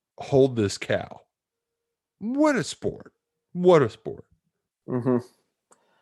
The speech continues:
Speaker 2: Which, um, I'm kinda, I'm, the Sark hire is growing on me. I think that could end up being a really good hire for Texas. Time will tell,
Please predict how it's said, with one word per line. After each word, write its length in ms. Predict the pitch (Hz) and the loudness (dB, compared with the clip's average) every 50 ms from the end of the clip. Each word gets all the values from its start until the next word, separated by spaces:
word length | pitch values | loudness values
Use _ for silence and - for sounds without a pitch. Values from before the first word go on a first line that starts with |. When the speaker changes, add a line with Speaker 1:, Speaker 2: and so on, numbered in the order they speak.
| _ _ _ _ _ _ _ _ _ _ - - - _ _ _ _ _ _ _ _ _ _ _ _ _ _ _ _ _ _ _ _ _ _ _ _ _ _ _ _ _ _ _ _ _ _ _ _ _ _ _ _ _ _ _ _ | _ _ _ _ _ _ _ _ _ _ -20 -20 -20 _ _ _ _ _ _ _ _ _ _ _ _ _ _ _ _ _ _ _ _ _ _ _ _ _ _ _ _ _ _ _ _ _ _ _ _ _ _ _ _ _ _ _ _
Speaker 2:
Which, 360 | - 120 123 117 110 - - | 0 2 2 2 2 0 0
um, 480 | 123 110 101 104 92 - 90 - - - _ _ _ _ _ _ _ _ _ _ _ _ _ _ _ _ _ _ _ _ _ _ _ _ _ _ _ _ _ _ | 0 2 2 0 -2 -4 -6 -10 -14 -20 _ _ _ _ _ _ _ _ _ _ _ _ _ _ _ _ _ _ _ _ _ _ _ _ _ _ _ _ _ _
I'm 100 | 120 120 | -8 -2
kinda, 340 | - 160 156 131 110 107 - - - - | 2 2 4 4 2 0 -2 -8 -8 -6
I'm, 260 | 147 147 143 135 - - _ _ | -4 -4 -4 -4 -8 -14 _ _
the 100 | - 131 | -2 -2
Sark 280 | 127 - 170 180 185 - | 2 4 2 2 2 2
hire 320 | - 117 110 107 107 104 | 2 4 4 4 4 2
is 140 | 107 - - | -2 -6 -8
growing 300 | - 113 110 110 104 92 | -4 -2 0 0 0 -2
on 140 | 92 90 87 | -4 -6 -8
me. 180 | 90 - - _ _ | -10 -16 -20 _ _
I 100 | - 113 | -12 -12
think 300 | - - 123 120 120 120 | -6 -4 -4 -4 -4 -6
that 320 | - 113 113 110 - _ - | -4 -4 -4 -4 -4 _ -6
could 160 | - 117 104 | -6 -4 -4
end 180 | 113 113 110 | -4 -4 -4
up 120 | 107 95 73 | -4 -6 -6
being 160 | 98 101 98 | -6 -8 -8
a 80 | 92 85 | -6 -6
really 200 | 85 98 98 95 | -6 -6 -6 -6
good 120 | - - | -6 -8
hire 200 | - 101 90 78 | -6 -6 -8 -8
for 120 | - - | -10 -16
Texas. 420 | - - - - - - - - - | -14 -12 -12 -12 -12 -14 -18 -18 -6
Time 220 | - 117 110 107 | -2 -2 -2 -2
will 100 | 107 107 | -4 -8
tell, 480 | - - 117 107 - - - - - | -6 -2 -2 -2 -2 -4 -6 -10 -18